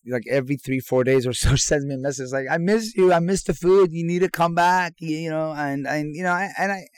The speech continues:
and it feels great. And I, and, and a part of me is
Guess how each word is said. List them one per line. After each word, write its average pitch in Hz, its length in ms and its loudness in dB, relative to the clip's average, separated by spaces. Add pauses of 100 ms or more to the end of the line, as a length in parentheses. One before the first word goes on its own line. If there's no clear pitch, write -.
(240)
and 220 140 -2
it 220 80 0
feels 202 260 2
great. 147 480 2
And 151 160 0
I, 143 60 2
and, 151 180 0
and 143 260 -2
a 143 80 -4
part 156 300 4
of 160 80 0
me 151 280 -4
is 139 180 -2